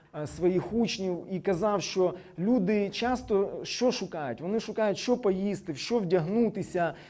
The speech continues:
і дуже цим переживають, знаєте, дуже,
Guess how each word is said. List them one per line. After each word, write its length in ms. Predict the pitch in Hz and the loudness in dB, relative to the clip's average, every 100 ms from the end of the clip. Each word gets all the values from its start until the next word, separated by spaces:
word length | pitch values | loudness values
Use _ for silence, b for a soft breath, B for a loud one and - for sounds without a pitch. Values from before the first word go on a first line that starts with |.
| - | -6
і 80 | |
дуже 320 | 175 277 214 220 | 2 4 4 2
цим 400 | - 240 226 190 B - | 2 2 2 0 B 2
переживають, 760 | 202 208 175 220 196 147 135 | 4 4 2 2 2 0 -2
знаєте, 380 | 135 175 160 165 | -2 -2 -2 -2
дуже, 520 | 151 240 214 208 196 | 0 2 6 6 6